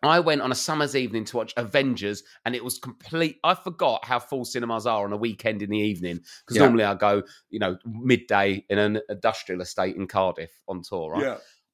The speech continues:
Speaker 1: I went
Speaker 2: I,
Speaker 1: eight
Speaker 2: I'm glad you
Speaker 1: o'clock.
Speaker 2: added on tour. It just
Speaker 1: I
Speaker 2: sounded
Speaker 1: know, I
Speaker 2: like
Speaker 1: don't go there
Speaker 2: that's one
Speaker 1: normally.
Speaker 2: of, that's one of your things.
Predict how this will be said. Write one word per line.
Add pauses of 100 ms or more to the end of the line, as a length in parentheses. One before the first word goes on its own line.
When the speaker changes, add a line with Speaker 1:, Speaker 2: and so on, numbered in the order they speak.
Speaker 1:
I
went
Speaker 2:
I,
Speaker 1:
eight
Speaker 2:
I'm
glad
you
Speaker 1:
o'clock.
Speaker 2:
added
on
tour. (360)
It
just
Speaker 1:
I
Speaker 2:
sounded
Speaker 1:
know,
I
Speaker 2:
like
Speaker 1:
don't
go
there
Speaker 2:
that's
one
Speaker 1:
normally.
Speaker 2:
of,
that's
one
of
your
things.